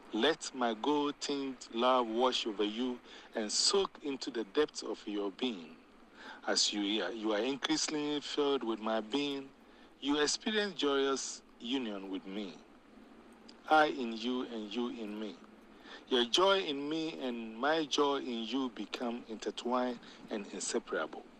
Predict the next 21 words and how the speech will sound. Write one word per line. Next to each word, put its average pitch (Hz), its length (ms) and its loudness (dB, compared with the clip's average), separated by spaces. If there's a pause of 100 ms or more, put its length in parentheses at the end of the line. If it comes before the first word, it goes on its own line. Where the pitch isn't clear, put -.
(600)
As - 160 0
suffuse - 880 0 (560)
your 113 140 2
soul 160 420 4
with 117 180 -2
joy 147 440 4
in 117 100 -4
my 107 160 0
presence 147 600 -2
at 117 220 -4
my 110 140 0
right 123 340 4
hand, 127 420 0 (340)
and 98 140 -6
they 101 100 2
are 95 120 2
precious - 600 2
forever. 107 600 0 (2000)
Eh, 151 580 4 (2500)
Nyankopɔn 135 680 2
no, 131 300 -2